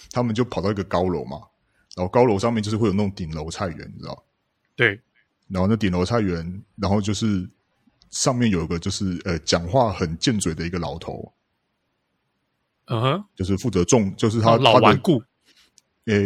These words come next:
Speaker 1: 也不能说老顽固，就是嘴巴很贱，
Speaker 2: 嗯。
Speaker 1: 就是会挑衅旁边的住户讲说：“我种的菜比你好啊。”
Speaker 2: 嗯。
Speaker 1: 然后什么的，就是：
Speaker 2: 嗯哼，
Speaker 1: “你不准在这边种啊。”
Speaker 2: 嗯哼。
Speaker 1: 就是，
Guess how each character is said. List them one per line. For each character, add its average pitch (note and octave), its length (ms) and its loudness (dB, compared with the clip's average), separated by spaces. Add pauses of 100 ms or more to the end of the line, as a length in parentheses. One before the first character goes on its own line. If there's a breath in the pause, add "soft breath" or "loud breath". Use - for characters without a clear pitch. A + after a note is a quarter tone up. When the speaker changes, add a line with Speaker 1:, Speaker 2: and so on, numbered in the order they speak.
Speaker 1:
也 G2 180 2
不 E3 100 6
能 E3+ 60 8
说 E3+ 80 6
老 B2 120 8
顽 E2+ 160 2
固， A2+ 120 0
就 C#3 100 6
是 F3+ 60 6
嘴 G2 100 2
巴 G2 120 4
很 F2+ 180 -2
贱， G#2 160 2
Speaker 2:
嗯。 D#2+ 80 -6
Speaker 1:
就 C3 100 0
是 D3+ 120 4
会 D#3 140 6
挑 B2+ 240 2
衅 B2+ 180 0
旁 G2 140 2
边 A2+ 120 2
的 G#2+ 60 2
住 A2 140 2
户 A2 100 2
讲 E2+ 160 -6
说 F#2+ 160 0
：“我 F2 140 0
种 C#3+ 160 -2
的 A2+ 80 0
菜 C3 180 0
比 G2+ 140 -4
你 A2 120 0
好 E2+ 220 0
啊。” F2 480 2
Speaker 2:
嗯。 B2 60 -14
Speaker 1:
然 F2+ 80 -2
后 G2 60 4
什 G2 140 -2
么 F2 120 -2
的， E2+ 200 -2
就 G2+ 120 -6
是： G2 200 -2
Speaker 2:
嗯 A#2+ 160 -2
哼， C3 160 -2
Speaker 1:
“你 - 20 -2
不 E3 80 4
准 A#2 140 4
在 C#3 140 2
这 C3 80 -2
边 C3+ 160 0
种 C3+ 220 6
啊。” G#2 260 6
Speaker 2:
嗯 - 20 0
哼。 - 20 -2
Speaker 1:
就 A#2+ 80 -2
是， B2+ 220 0